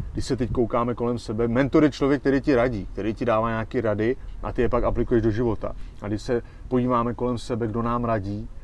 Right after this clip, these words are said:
tak zjistíme, že většinou to jsou lidi, kteří se nemají až tak dobře.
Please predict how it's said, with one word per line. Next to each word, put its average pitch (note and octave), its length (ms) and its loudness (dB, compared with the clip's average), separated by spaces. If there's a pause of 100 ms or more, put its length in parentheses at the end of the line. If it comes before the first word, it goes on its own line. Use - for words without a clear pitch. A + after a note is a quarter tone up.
(120)
tak G2 160 -8
zjistíme, A#2 480 -4
že A2+ 120 -2
většinou A2 380 -2
to G#2+ 100 -6
jsou A#2+ 160 -4
lidi, A2+ 220 -2
kteří A#2 240 -2
se A#2 140 -8
nemají A2 280 -4
až - 140 -16
tak F#2 140 -10
dobře. F#2 260 -8